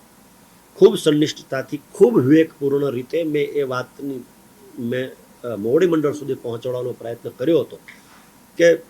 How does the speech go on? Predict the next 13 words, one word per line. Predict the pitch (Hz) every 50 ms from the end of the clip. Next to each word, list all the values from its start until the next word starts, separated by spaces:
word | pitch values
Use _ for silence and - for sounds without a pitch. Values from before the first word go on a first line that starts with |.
| - 311 127
જ્યારે | 107 120 135 156 170 175
આજે | 143 139 151 143 156 180
લોકો | 165 160 165 160 - 170 170
આટલા | 160 147 143 - 165 170
વર્ષોથી | 139 123 127 131 - 165 165 170 160
રાહ | 139 135 143 165 165
જોતા | 160 170 170 170 165 160
હોય | 156 151
ને | 143 143
જો | 123 117 131 135
આપણે | 131 120 120 123 127 117
ન | 120 139 139
જઈએ | 117 113 104 95 90